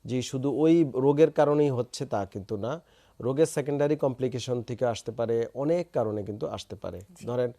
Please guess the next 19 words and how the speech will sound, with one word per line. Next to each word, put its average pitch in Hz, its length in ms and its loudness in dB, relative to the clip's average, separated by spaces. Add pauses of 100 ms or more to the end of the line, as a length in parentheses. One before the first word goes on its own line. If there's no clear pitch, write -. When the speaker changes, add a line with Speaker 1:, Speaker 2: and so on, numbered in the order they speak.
(320)
Speaker 1:
ওনার 139 380 -2
ankylosing 135 560 0 (420)
হয়তো 120 300 -4
আগে 123 220 0
ছিল, 131 260 -6
এখনও 127 420 -2
আছে, 117 380 -6 (340)
কিন্তু 127 180 -4
এটার 127 180 -2
সাথে 127 380 -2
এটা 123 380 -2
হয়তো 120 300 -2
ওনার 123 200 0
দেখা 117 200 -4
যাবে 120 180 -2
যে 120 120 -4
জুতার 120 420 -2
প্রবলেম 113 420 -2
হচ্ছে, 110 540 -2